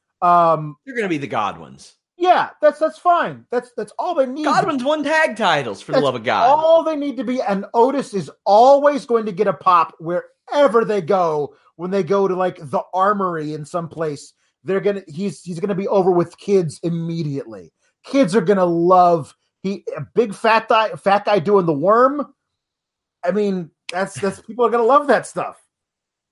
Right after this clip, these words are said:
Speaker 2: They
Speaker 1: And,
Speaker 2: did
Speaker 1: and
Speaker 2: a
Speaker 1: they
Speaker 2: double
Speaker 1: did that.
Speaker 2: headbutt on Victor. Tucker does a second rope body press.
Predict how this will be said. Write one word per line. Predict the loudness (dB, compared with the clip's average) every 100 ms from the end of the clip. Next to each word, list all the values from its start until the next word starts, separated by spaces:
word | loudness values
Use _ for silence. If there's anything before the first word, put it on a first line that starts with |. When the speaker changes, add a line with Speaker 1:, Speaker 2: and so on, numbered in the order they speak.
| 0
Speaker 2:
They | 2
Speaker 1:
And, |
Speaker 2:
did | 6
Speaker 1:
and | 6
Speaker 2:
a |
Speaker 1:
they | 6
Speaker 2:
double | 4 0
Speaker 1:
did | -2
that. | -2
Speaker 2:
headbutt | 0 2 2
on | 0 -4 -4
Victor. | -6 -6 -6 -4 -6 -12 -6
Tucker | -6 -4 -4
does | -2 -2
a | -2
second | -2 -2 -4 -4
rope | -4 -2
body | 0 0 0
press. | -4 -4 -2 -2 -4 -12